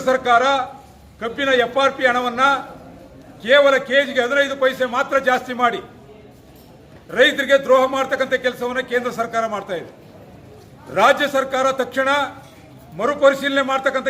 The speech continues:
ಕೆಲಸವನ್ನ ಮಾಡಬೇಕು. ಇವತ್ತು ಕಬ್ಬು ಸಲಹಾ ಮಂಡಳಿ ಸಭೆ ನಡೀತಾ ಇದೆ ಬೆಂಗಳೂರಲ್ಲಿ.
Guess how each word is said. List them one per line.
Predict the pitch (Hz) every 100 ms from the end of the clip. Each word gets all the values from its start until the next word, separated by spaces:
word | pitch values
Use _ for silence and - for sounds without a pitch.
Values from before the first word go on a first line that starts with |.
| 254
ಕೆಲಸವನ್ನ | 247 240 247 233
ಮಾಡಬೇಕು. | 226 233 - - - - - - - - -
ಇವತ್ತು | 226 240 254 247
ಕಬ್ಬು | 196 277 277 226 - - - - - - -
ಸಲಹಾ | 233 254 269
ಮಂಡಳಿ | 262 254 262 247
ಸಭೆ | 233 269 262
ನಡೀತಾ | 254 254
ಇದೆ | 254 240
ಬೆಂಗಳೂರಲ್ಲಿ. | 247 254 247 247 285